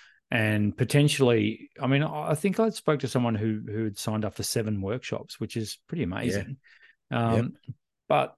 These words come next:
Speaker 1: to, and I'm only using the workshops I went to as an experience, but the, the mountain biking workshop,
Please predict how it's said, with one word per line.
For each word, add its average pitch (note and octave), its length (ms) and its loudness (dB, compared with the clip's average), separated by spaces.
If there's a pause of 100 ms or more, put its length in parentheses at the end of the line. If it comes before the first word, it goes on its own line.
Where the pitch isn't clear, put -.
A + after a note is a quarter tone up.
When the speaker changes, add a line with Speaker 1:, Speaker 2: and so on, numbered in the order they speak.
(480)
Speaker 1:
to, - 160 0
and C3 120 4
I'm C3+ 100 8
only C3 220 8
using G#2+ 360 2
the G#2 100 -4
workshops G#2+ 460 -2
I G#2+ 40 -2
went G#2 200 -4
to A2+ 100 -4
as G2 100 -6
an G2+ 80 -6
experience, G#2 580 -2
but - 200 -4
the, - 220 2
the D3+ 80 -2
mountain C#3 300 2
biking B2 380 0
workshop, A2 480 -4